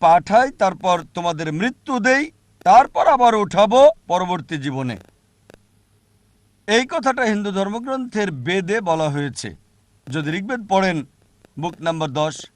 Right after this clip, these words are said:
পুনর্জন্মের কথা বলা হয়েছে। পুনর মানে পরবর্তী, জন্ম মানে জীবন। তাই বেদ পুনর্জন্ম সম্পর্কে বলছে, পরবর্তী জীবন সম্পর্কে।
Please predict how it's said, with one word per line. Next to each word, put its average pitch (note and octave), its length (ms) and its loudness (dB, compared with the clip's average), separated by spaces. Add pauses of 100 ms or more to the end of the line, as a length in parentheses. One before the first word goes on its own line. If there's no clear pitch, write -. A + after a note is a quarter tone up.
পুনর্জন্মের A#3+ 640 -8
কথা F3+ 260 -6
বলা D#3+ 280 0
হয়েছে। C3+ 420 -6 (380)
পুনর A#3+ 300 0 (300)
মানে D3+ 160 -2
পরবর্তী, F#3 580 -4 (540)
জন্ম G#3 320 0 (260)
মানে D#3 180 -4
জীবন। C3+ 360 -6 (640)
তাই D3 200 2
বেদ A3 440 4 (260)
পুনর্জন্ম C4 460 -6
সম্পর্কে F#3+ 460 -6
বলছে, G3 420 -4
পরবর্তী G#3+ 460 -6
জীবন F3 260 -8
সম্পর্কে। D3+ 500 -6